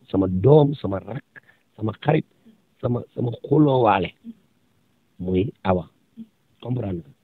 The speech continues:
di ko nuyu bu baax di wax ni nag dama bëgg képp ku, ku ñu, ku soxla bagage yu baax yi rek ak jour yi crampon yu baax maa ko moom maa ko am barke Rowo Laay moyen bu baax fii la am ak équipe boo bëgg ci àdduna am, am naa moyen am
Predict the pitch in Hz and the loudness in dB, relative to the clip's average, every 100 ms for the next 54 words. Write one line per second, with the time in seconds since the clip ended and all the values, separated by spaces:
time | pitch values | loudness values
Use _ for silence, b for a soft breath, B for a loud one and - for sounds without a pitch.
0 | _ - 95 98 95 87 82 104 - - | _ -8 -4 -2 -2 -2 -6 -8 -8 -14
1 | - 107 113 98 101 _ _ 92 107 101 | -6 -4 -4 -6 -10 _ _ -12 -12 -12
2 | 90 - _ 208 180 - 135 131 - 135 | -16 -20 _ -6 -6 -8 -6 -6 -4 -6
3 | 135 113 - 147 - 135 127 117 110 113 | -6 -8 -10 -10 0 0 2 0 -2 -4
4 | 98 98 92 90 85 B 226 B _ 131 | -6 -8 -6 -8 -10 B -20 B _ 0
5 | 131 107 170 160 110 - B B - - | 2 8 10 10 6 -2 B B -20 2
6 | 160 160 147 147 143 123 107 110 131 127 | 4 4 4 4 4 2 0 0 0 0
7 | 101 - 113 127 90 92 80 120 135 127 | -2 -2 0 0 -2 -10 -4 -2 0 2
8 | 120 120 101 92 95 156 170 156 135 110 | 2 2 2 0 0 4 6 6 2 -2
9 | - 127 107 90 _ _ _ 143 123 175 | -4 -2 -2 -4 _ _ _ -6 0 0
10 | 160 135 139 165 156 127 98 _ _ - | 2 4 6 8 8 6 0 _ _ -20
11 | - _ _ - 131 143 123 110 113 - | -20 _ _ -2 2 4 4 0 -2 0
12 | 127 131 120 101 92 | 2 2 0 -2 -2